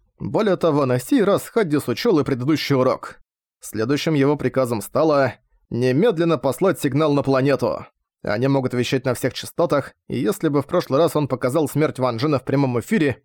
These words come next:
а не просто сообщил об этом, то, возможно, всей этой битвы даже не случилось бы. С этими мыслями Хаддис не стал упускать вторую полученную возможность.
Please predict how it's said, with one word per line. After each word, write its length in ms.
а 80
не 100
просто 320
сообщил 460
об 100
этом, 320
то, 80
возможно, 440
всей 200
этой 180
битвы 300
даже 200
не 80
случилось 520
бы. 260
С 120
этими 300
мыслями 460
Хаддис 440
не 120
стал 220
упускать 360
вторую 380
полученную 500
возможность. 800